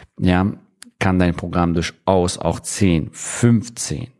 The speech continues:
oder mehr bepreist sein, ja.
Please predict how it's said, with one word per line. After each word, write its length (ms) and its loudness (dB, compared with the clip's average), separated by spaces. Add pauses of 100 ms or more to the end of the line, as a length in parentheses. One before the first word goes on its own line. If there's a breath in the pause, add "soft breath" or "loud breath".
(140)
oder 380 2
mehr 640 2
bepreist 560 -8
sein, 220 -10 (360)
ja. 380 0